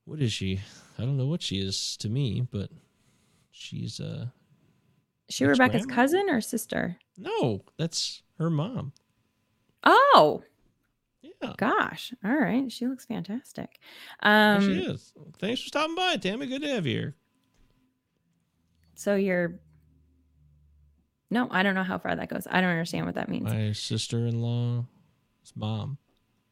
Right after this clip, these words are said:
Speaker 2: Yeah. Okay. I don't know what that,
Speaker 1: How about
Speaker 2: I
Speaker 1: a,
Speaker 2: don't
Speaker 1: how
Speaker 2: know
Speaker 1: about a
Speaker 2: what that
Speaker 1: joke? You want a joke?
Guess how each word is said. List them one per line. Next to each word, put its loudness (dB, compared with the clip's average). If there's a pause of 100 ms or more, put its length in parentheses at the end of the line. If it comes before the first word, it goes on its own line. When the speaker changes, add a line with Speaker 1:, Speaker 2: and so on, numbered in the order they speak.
(420)
Speaker 2:
Yeah. -6 (400)
Okay. -6 (1500)
I 4
don't 8
know 4
what -2
that, -6
Speaker 1:
How 2
about 6
Speaker 2:
I 10
Speaker 1:
a, 8
Speaker 2:
don't 6
Speaker 1:
how 6
Speaker 2:
know 6
Speaker 1:
about 6
a 6
Speaker 2:
what 4
that 0
Speaker 1:
joke? -4
You -6
want 0
a 0
joke? -4